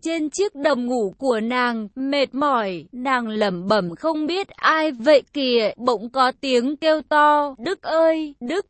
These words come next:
đi uống cà phê không?" À, thì ra anh Trường, người bạn làm ăn chung với chồng nàng, hắn vừa kêu vừa bóc kèn inh ỏi, thật là đồ bất lịch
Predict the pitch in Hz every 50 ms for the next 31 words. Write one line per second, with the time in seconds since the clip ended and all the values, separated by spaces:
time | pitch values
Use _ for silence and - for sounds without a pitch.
0 | _ _ - 285 294 339 339 311 - - 247 233 226 254 247 262 330 302 254 -
1 | - 330 339 339 320 - 302 302 302 302 285 285 269 - - 226 240 226 226 226
2 | 214 214 - _ 247 247 233 226 196 185 277 285 285 247 - - 320 311 302 262
3 | - 311 285 262 247 240 233 220 202 - _ _ _ _ _ _ _ 254 262 277
4 | 294 294 277 262 214 247 240 240 214 - 214 240 254 247 233 233 226 - 285 320
5 | 311 302 262 - 320 302 277 285 254 262 269 247 262 - - 277 254 240 233 233
6 | 240 247 247 240 233 226 214 196 - _ - 277 254 233 240 269 269 254 277 320
7 | 311 277 233 - - 349 339 339 330 247 233 277 277 254 240 208 302 359 392 -
8 | _ _ - 320 294 269 247 233 - - 320 330 339 339 320 247 320 302 262 233
9 | 202 180 160 120 - - 294 277 - - _ _ 226 262 269 254 254 247 226 226
10 | 240 240 233 233 202 202 262 311 - 311 311 285 254